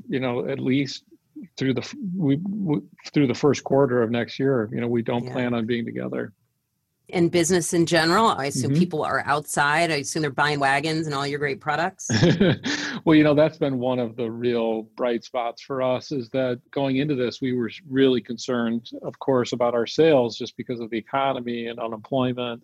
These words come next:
Speaker 1: And what we found, though, was quite different because families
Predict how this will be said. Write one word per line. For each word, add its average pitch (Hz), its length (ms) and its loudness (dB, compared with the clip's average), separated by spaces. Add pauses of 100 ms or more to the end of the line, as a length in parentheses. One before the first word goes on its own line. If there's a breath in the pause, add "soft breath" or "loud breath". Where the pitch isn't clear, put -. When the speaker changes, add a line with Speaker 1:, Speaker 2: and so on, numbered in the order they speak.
Speaker 1:
And 123 480 4
what 139 300 2
we 135 100 2
found, 135 380 4
though, 127 100 6
was 123 160 2
quite 120 300 0
different 127 400 0
because 120 500 -2 (160)
families 135 540 4